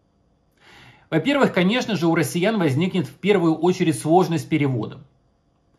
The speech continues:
Ни одни переводчики российские, которых на самом деле не так уж и много, не смогут сделать так, чтобы произошло нормальное сложение этих северокорейских сил с россиянами,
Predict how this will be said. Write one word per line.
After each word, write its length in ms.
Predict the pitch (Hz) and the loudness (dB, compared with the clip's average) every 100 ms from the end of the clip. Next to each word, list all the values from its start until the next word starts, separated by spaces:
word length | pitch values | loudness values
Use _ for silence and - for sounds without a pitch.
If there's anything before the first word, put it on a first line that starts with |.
| _ - | _ -4
Ни 160 | 165 | 2
одни 300 | 202 202 233 | 4 4 0
переводчики 960 | 208 180 170 175 247 - 147 127 117 123 - | 0 2 2 2 -2 -4 -8 -8 -12 -8 0
российские, 640 | 147 151 165 143 127 120 | 2 2 0 -2 -2 -4
которых 440 | 139 156 180 - | -2 0 0 0
на 80 | 170 | -2
самом 240 | 180 185 | 0 2
деле 120 | 175 160 | 2 0
не 120 | 165 | 0
так 180 | 180 175 | -2 -2
уж 120 | 131 | -6
и 120 | 160 | -4
много, 480 | 156 151 120 - - - _ _ - - | -2 -2 -4 -8 -16 -20 _ _ -16 -2
не 160 | 175 | 0
смогут 360 | 190 214 190 160 | 2 2 2 0
сделать 380 | 143 180 165 - | 0 0 0 2
так, 200 | 208 233 | 0 0
чтобы 400 | - 190 170 156 | -4 -2 0 0
произошло 480 | 156 156 147 196 214 | 0 -2 -2 0 2
нормальное 540 | 175 175 185 175 143 | 2 2 2 0 -2
сложение 520 | 127 135 131 196 175 | -2 -2 0 0 0
этих 300 | 151 165 139 | -2 -4 -4
северокорейских 800 | 147 147 143 135 147 156 131 127 | -2 -2 -2 0 0 0 -2 -6
сил 220 | - 185 | -6 -4
с 80 | 180 | -2
россиянами, 680 | 143 127 139 120 95 - - | -4 -4 -2 -4 -6 -14 -18